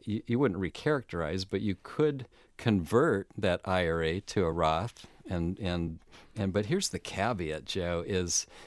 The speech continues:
is if that's the only I R A that you have, then that works pretty well, because maybe your I R A now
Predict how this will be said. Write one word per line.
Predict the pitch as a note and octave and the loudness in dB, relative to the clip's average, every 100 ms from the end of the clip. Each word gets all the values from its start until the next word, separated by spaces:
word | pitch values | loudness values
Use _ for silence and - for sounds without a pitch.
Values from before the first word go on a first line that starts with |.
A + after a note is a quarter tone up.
| - | -2
is | A2+ | 2
if | A#2 | 2
that's | D#3+ E3+ - | 4 2 2
the | E3 - | 0 4
only | A2+ B2 C3+ C#3+ | 4 4 4 2
I | G#2+ G#2+ | 4 4
R | A#2 A2 | 6 6
A | A2+ | 4
that | A2 G#2 - | 2 -2 -2
you | F#2 | 2
have, | G#2 G#2 C#3+ D3 - | 4 4 2 -2 -6
then | - G#2+ | 2 4
that | A2 C3 - | 4 2 2
works | C3 A2+ - | -2 -2 -4
pretty | - A#2 G#2 | 0 2 4
well, | A2+ G2 | 4 4
because | D#2+ E2+ G2+ F#2 | 2 -2 -2 2
maybe | G2+ B2 E3 | 4 4 4
your | C#3+ F#2 | 2 2
I | G#2 G#2+ | 4 4
R | G#2 | 4
A | F#2+ | 2
now | F#2 G2 G2+ G2+ G2 | 2 4 6 4 2